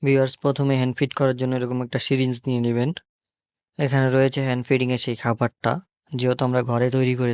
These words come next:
থাকি, আপনারা চাইলে দোকান থেকে নিতে পারেন। আর হ্যান্ড ফিডিং করার আগে অবশ্যই কুসুম গরম পানি করে নেবেন। তারপর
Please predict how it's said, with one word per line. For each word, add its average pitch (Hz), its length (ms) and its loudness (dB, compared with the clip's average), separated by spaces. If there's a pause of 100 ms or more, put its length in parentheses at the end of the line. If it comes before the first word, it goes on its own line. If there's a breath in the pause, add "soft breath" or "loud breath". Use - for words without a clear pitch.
থাকি, 120 260 -6
আপনারা 123 300 0
চাইলে 120 260 0
দোকান 127 240 0
থেকে 127 180 -2
নিতে 120 220 -2
পারেন। 127 160 0 (380)
আর 139 160 -4
হ্যান্ড 127 200 -4
ফিডিং 139 200 0 (100)
করার 131 240 2
আগে 127 120 0 (120)
অবশ্যই 131 520 0
কুসুম 143 260 0 (120)
গরম 127 280 2
পানি 123 220 0
করে 120 240 0
নেবেন। 117 220 -2 (640)
তারপর 139 200 0